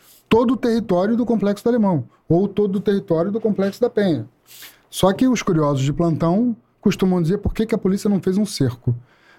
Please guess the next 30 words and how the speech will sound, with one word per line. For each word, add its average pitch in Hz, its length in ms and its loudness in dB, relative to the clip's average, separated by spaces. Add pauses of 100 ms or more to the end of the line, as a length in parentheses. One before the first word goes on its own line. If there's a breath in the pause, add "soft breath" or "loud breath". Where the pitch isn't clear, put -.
(140 soft breath)
Porque 214 240 0
é 202 60 4
humanamente 240 500 2
impossível, 262 500 0 (220)
não 170 120 2
tem 254 120 0
como. 123 380 0 (320)
É, 147 120 4
vai 160 160 2
lá 170 120 2
no 190 120 0
terreno 240 600 2
e 262 40 2
me 254 100 2
diz 240 180 0
como 247 180 0
fazer, 240 340 0
porque 147 500 -2 (340 soft breath)
eu 151 80 2
desconheço 214 400 0
essa 208 140 0
possibilidade, 202 720 0
não 143 160 2
tem, 208 160 0
não 180 180 2
tem 208 140 -2
como 190 160 0
ser 156 140 -4
feito 135 260 -2
isso. 107 320 -6